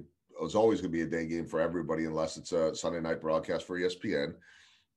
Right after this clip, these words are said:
And Saturday's kinda hit and miss. Um, you know, usually for us, a six o'clock game. Every now and then you get some, some wrenches in the schedule,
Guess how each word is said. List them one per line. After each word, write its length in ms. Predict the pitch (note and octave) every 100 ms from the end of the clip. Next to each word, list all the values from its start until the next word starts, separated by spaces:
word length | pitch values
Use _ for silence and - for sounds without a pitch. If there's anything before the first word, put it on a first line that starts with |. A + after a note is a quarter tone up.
| -
And 120 | G#2
Saturday's 520 | - G#2+ G2+ F#2+ F#2
kinda 260 | - F2+ E2
hit 240 | F#2 F2+
and 100 | E2
miss. 440 | E2 D#2+ - - - _ _ -
Um, 540 | D2+ D#2 D2+ D2 D2 C#2+
you 100 | E2
know, 60 |
usually 400 | D#2 F2+ E2 F2
for 160 | E2 E2
us, 160 | D#2 -
a 60 |
six 260 | - C#2+ -
o'clock 300 | - C#2 -
game. 240 | F#2+ D2+ - - - - _ _ _ _ _ E2 _ -
Every 240 | G#2+ A#2+ C3
now 220 | B2 A#2
and 100 | A2
then 120 | A2
you 120 | G#2+
get 180 | G2 G2
some, 360 | - F#2+ F2 - _ _ _ _ -
some 260 | - F#2
wrenches 480 | F2+ G2 F#2 F#2+ E2+
in 100 | E2+
the 60 | D#2+
schedule, 720 | - G2 G2+ F#2+ D2 D2+